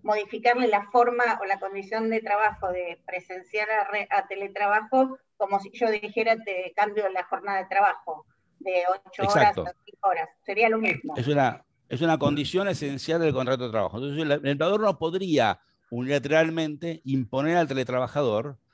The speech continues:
Speaker 2: porque salió una ley o por lo que fuese, este, no puede imponerle unilateralmente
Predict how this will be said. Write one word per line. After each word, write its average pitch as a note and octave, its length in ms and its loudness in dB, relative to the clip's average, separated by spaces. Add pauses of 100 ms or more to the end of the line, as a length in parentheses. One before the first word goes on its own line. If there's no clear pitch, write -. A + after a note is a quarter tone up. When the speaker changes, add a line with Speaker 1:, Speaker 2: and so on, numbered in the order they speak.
(540)
Speaker 2:
porque D#3 360 0
salió A2+ 280 -4
una D3+ 180 0
ley D3+ 560 0 (220)
o A2 240 -4
por A2+ 180 2
lo G#2 260 0
que G2+ 160 -8
fuese, D#3+ 720 0 (640)
este, A#2 580 0
no B2+ 180 0
puede D#3+ 180 2
imponerle D3 320 2
unilateralmente D3+ 760 0